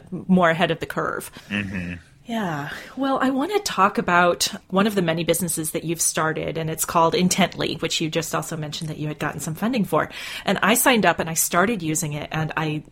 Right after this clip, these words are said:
Speaker 1: in a very short period of time, I'm like, "This is awesome. You know, this is so cool," 'cause it's really transformed,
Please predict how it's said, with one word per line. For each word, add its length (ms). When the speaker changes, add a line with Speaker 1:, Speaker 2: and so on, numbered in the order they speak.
Speaker 1:
in 120
a 60
very 380
short 240
period 240
of 100
time, 360
I'm 120
like, 300
"This 400
is 340
awesome. 540
You 120
know, 120
this 240
is 100
so 220
cool," 400
'cause 160
it's 160
really 300
transformed, 920